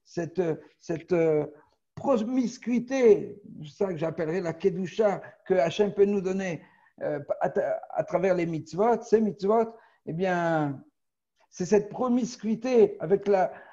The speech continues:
euh, avec laquelle on veut être en contact avec lui et que nous avons que Shabbat parce que justement, nous sommes coup-, coupés de tout, de toute préoccupation matérielle. Kadeshenu bemitzvotecha,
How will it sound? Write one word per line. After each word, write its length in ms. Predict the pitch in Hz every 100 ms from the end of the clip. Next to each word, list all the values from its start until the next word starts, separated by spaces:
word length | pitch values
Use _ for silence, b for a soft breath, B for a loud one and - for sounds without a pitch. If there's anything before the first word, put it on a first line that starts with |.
| B
euh, 200 | - 147 -
avec 260 | 156 175
laquelle 320 | 180 - 214 208
on 120 | 170
veut 200 | 180 196
être 260 | 185 185
en 80 | 165
contact 540 | - 196 202 202 185 151
avec 320 | 143 156 -
lui 320 | 160 175 170
et 100 | -
que 80 | 214
nous 200 | 202 175
avons 200 | 190 208
que 140 | 214
Shabbat 420 | 202 208 196 214 214
parce 160 | 185
que 120 | -
justement, 480 | 165 175 196 180 170 B _ -
nous 80 |
sommes 240 | 165 180 175
coup-, 260 | - 170 - -
coupés 280 | - 160 180
de 100 | 175
tout, 320 | - 175 156 b b _
de 80 | 180
toute 240 | 208 208 -
préoccupation 640 | - 214 208 208 175 - 196
matérielle. 580 | 180 185 156 151 139 139 B B -
Kadeshenu 560 | 160 170 160 185 185
bemitzvotecha, 720 | 175 175 160 170 170 156 160